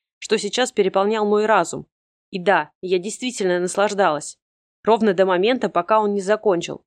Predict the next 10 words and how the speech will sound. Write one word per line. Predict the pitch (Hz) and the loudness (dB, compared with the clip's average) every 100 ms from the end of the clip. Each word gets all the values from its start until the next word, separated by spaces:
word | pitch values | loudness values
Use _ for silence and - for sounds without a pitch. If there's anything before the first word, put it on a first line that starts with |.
| _ | _
после | 180 202 185 | -2 -2 -2
чего | 196 214 | 0 0
отдал | 180 196 190 | 2 0 0
мочалку | 175 - 214 190 196 | -2 0 -2 0 -2
мне. | 202 160 - _ _ _ - | -2 -2 -8 _ _ _ -4
«Давай, | 180 - 226 202 | 0 4 2 2
Вега, | 202 175 - | 0 -2 -4
твоя | 180 202 247 | 0 2 2
очередь», | - 208 - 156 139 | 4 2 0 -6 -6
пояснил. | - 185 - 185 151 | -2 -2 0 -2 -4